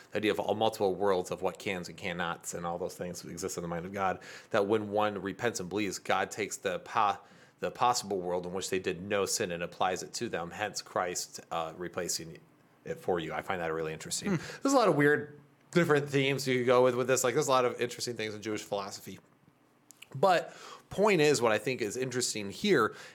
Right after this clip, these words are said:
Speaker 1: is just the idea that, again, the blood is related, right? Without the shedding of blood, there is no remission of sins. Because, again, if the soul is in the blood and that is a source of life, I've screwed up and I've corrupted my soul with my sin,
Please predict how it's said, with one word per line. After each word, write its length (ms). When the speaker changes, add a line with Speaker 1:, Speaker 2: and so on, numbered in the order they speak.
Speaker 1:
is 240
just 480
the 100
idea 360
that, 280
again, 460
the 80
blood 280
is 120
related, 440
right? 280
Without 240
the 80
shedding 220
of 80
blood, 180
there 80
is 100
no 60
remission 380
of 60
sins. 320
Because, 460
again, 480
if 260
the 340
soul 360
is 80
in 80
the 80
blood 400
and 180
that 120
is 120
a 60
source 240
of 120
life, 300
I've 140
screwed 260
up 120
and 80
I've 100
corrupted 560
my 120
soul 400
with 120
my 160
sin, 360